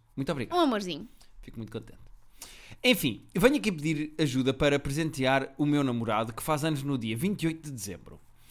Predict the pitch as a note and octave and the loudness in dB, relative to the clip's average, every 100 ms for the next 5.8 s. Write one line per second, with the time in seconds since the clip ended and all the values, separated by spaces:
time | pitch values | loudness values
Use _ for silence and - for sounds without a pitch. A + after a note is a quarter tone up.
0 | - - - F3+ C4 F#3 C3 B2+ - F#3+ | -20 -16 -8 -2 0 2 2 2 2 4
1 | A3 F3 D3+ D#3 G#3 F#3 F#3 D3 D3 - | 2 2 0 2 2 2 0 -2 -4 -4
2 | - - B2 A2 B2 E3 C#3+ F#3+ E3 E3 | -6 2 2 2 0 -4 2 2 4 2
3 | F3 E3 F#3 E3 E3+ F3 D#3+ C3+ A#2+ C3 | 2 0 0 0 0 0 0 -2 -4 -4
4 | B2+ C3 C3 - C3+ C3+ D3 D3 C#3+ D3 | -6 -2 0 0 -2 2 4 4 0 0
5 | D3+ D3+ D#3+ D#3+ C3 A#2 A2 - | 0 -2 -2 -2 0 0 -2 -20